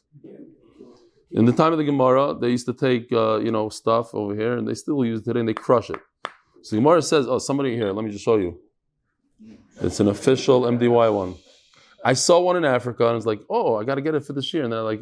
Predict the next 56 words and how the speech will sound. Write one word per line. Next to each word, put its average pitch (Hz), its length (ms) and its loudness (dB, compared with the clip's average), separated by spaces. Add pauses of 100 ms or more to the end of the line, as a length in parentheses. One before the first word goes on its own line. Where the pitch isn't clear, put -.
"Oh 233 100 -4
no, 254 140 0
somebody 175 280 -2
gave 165 120 2
me. 113 100 -4
I - 60 -6
forgot 131 340 -2
who 131 180 2
it 101 80 2
is. 95 160 -10
Who, 123 220 -4
uh, - 220 -4
Michael, 107 480 0
whatever. 123 280 2
Tomorrow, 113 420 -2
tell 127 180 -4
me 120 120 -4
it 113 100 -2
is. 92 220 -4
You 107 60 -6
know 123 100 -2
who 160 60 -2
it 196 140 2
is?" 165 140 -14 (1120)
So 160 80 -8
he 147 80 0
came 151 160 0
over 139 160 4
to 110 40 4
me, 101 100 2
gave 117 120 2
me 113 100 2
a 101 60 2
box. 98 380 -4
I 92 40 -8
liked 104 300 -4
it 101 80 -6
a 101 40 -2
lot. 92 240 -6 (420)
Huh? 156 320 2 (720)
At 123 100 0
the 143 60 0
Siyum, 139 380 4
yeah. 113 100 2
This 113 100 -2
is 120 60 -2
at 117 80 0
the 120 60 -6
Siyum. 117 280 0
There's 101 220 -2
so 143 140 2
much 120 160 0
going 127 240 2
on. 139 180 4
It's 110 120 -2
a, 123 120 0